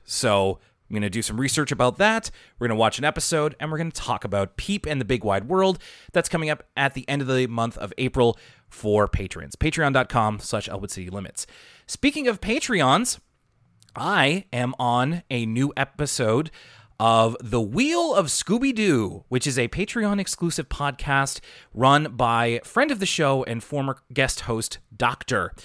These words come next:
That is over at patreon dot com slash S S A A network. So The Wheel of Scooby-Doo is a great little series that the S S A A Podcast Network are doing, um, where they are spinning a virtual wheel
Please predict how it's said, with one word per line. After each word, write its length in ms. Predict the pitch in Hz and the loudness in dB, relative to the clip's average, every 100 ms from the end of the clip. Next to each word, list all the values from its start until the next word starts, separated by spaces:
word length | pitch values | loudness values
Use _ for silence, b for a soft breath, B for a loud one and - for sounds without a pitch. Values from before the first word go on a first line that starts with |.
| B B B - | B B B 0
That 180 | 139 165 | 4 4
is 140 | 160 | 2
over 200 | 147 135 | 2 4
at 80 | 127 | 2
patreon 400 | 160 170 180 165 | 0 0 0 2
dot 180 | 143 143 | 0 0
com 220 | 131 127 | 0 0
slash 340 | - 120 113 - | 0 0 0 -2
S 240 | 139 190 - | -2 -2 -2
S 260 | 143 139 - | -2 -2 -2
A 200 | 131 135 | -4 -4
A 260 | 123 127 123 | -2 0 0
network. 680 | 98 117 - 101 92 - B B B | -2 -4 -2 -4 -4 -8 B B B
So 140 | - 120 | -6 -2
The 40 | |
Wheel 220 | 143 349 | 2 4
of 80 | 302 | 4
Scooby-Doo 560 | - 220 185 160 143 123 | 2 0 0 2 2 2
is 80 | |
a 60 | 117 | 0
great 340 | 90 113 139 | -4 -2 0
little 160 | 165 143 | 0 -2
series 500 | - 127 117 113 101 | -2 -2 -2 -2 -2
that 140 | 110 | -6
the 140 | 98 95 | -6 -6
S 180 | 120 135 | -4 -2
S 160 | 117 | -4
A 220 | - 113 104 | -4 -4 -2
A 40 | |
Podcast 500 | 107 110 98 - - | -2 -2 -2 -6 -6
Network 320 | 104 95 98 - | -8 -8 -8 -8
are 120 | 104 | -8
doing, 480 | 85 107 95 85 B B B B B - | -6 -6 -4 -6 B B B B B 0
um, 560 | 131 127 123 117 117 - _ _ | 2 4 4 2 -2 -8 _ _
where 380 | - 143 160 156 | -8 0 4 4
they 260 | 139 147 143 | 2 0 0
are 260 | 123 123 | 2 2
spinning 380 | 123 - 156 202 | 2 0 -2 0
a 60 | 190 | -2
virtual 440 | 120 170 - 254 | -2 -2 -2 -2
wheel 440 | 202 113 117 156 | 0 0 0 -2